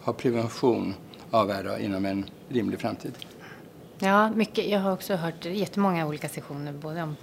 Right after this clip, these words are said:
Speaker 2: pre-RA och, ja, mycket
Speaker 1: Mm.
Speaker 2: som händer. Det är jättekul.
Speaker 1: Ja.
Speaker 2: Det är ju det som, eh, vi forskar på mycket här i Sverige också.
Speaker 1: Precis.
Speaker 2: Mm.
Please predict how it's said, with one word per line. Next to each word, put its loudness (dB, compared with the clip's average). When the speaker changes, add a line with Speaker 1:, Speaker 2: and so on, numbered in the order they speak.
Speaker 2:
pre-RA -2
och, -10
ja, 0
mycket 2
Speaker 1:
Mm. 0
Speaker 2:
som -4
händer. -4
Det 0
är 4
jättekul. -4
Speaker 1:
Ja. 0
Speaker 2:
Det 0
är 0
ju -2
det -2
som, -4
eh, -4
vi 6
forskar 0
på -8
mycket -4
här -6
i -6
Sverige -4
också. -12
Speaker 1:
Precis. -8
Speaker 2:
Mm. 0